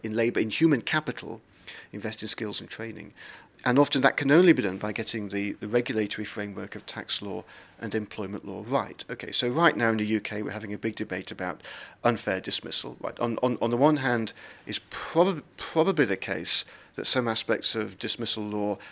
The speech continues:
involve an excessive amount of proceduralisation and paperwork for firms. But on the other hand, we do not want to create a situation in which we entirely lift the, the, the so-called burden of regulation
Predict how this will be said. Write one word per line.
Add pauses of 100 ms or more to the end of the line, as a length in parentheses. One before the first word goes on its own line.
(140)
involve
an
excessive
amount
of
proceduralisation
and
paperwork
for
firms. (400)
But
on
the
other
hand,
we
do
not
want
to
create
a
situation (400)
in
which
we
entirely
lift (240)
the,
the,
the
so-called
burden
of
regulation